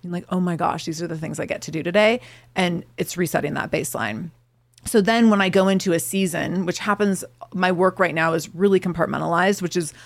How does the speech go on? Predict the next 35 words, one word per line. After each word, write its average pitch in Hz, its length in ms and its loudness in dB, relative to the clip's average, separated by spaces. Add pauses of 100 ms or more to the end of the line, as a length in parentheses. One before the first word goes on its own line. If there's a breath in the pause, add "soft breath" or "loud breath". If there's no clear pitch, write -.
(300 loud breath)
so 220 420 4
exciting, 202 680 2
but 196 140 4
also 175 280 4
can 190 200 0
be 165 80 2
really 160 280 2
overwhelming 165 540 2
'cause 165 100 -6
I'm 165 140 0
putting 170 300 0
on, 160 280 2 (220 loud breath)
some 180 240 0
days 175 180 4
I'm, 170 160 -2
like, 165 160 0
going 170 220 0
into 160 300 0
a 156 220 0 (180)
corporation 175 760 2
and 165 160 -2
doing 165 220 -2
a 156 40 -2
training 165 300 -2
on 160 120 0
resiliency 165 520 -2
and 160 100 0
having 165 220 -2
to 165 60 -4
put - 100 -6
on, 160 140 -4
like, - 260 -10
corporate 190 300 2
Sarah 165 260 2
hat. 165 280 2